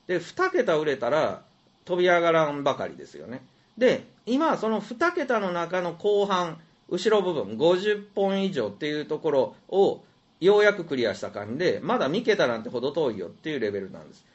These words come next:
ただ、二桁の中にも前と後ろがありますから、その後ろ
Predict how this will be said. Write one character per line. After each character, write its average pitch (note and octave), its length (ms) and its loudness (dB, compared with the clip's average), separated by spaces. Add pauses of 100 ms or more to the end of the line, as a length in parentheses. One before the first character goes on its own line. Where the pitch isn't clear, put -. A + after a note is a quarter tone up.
(240)
た C4 120 2
だ、 G3+ 180 4
二 D#4 220 -2
桁 G#3+ 260 2
の E3+ 100 -2
中 F3 240 -2
に D#3+ 60 -2
も D3 100 -4
前 C3+ 240 0
と C#3 100 -2
後 B2+ 160 -6
ろ C3 100 2
が A2+ 80 0
あ A2 60 0
り A2+ 60 -2
ま A2 120 -4
す A2 60 -14
か C3+ 80 -2
ら、 C3+ 40 0
そ F3 100 -4
の E3 120 -6 (360)
後 A#3 360 0
ろ F3+ 220 0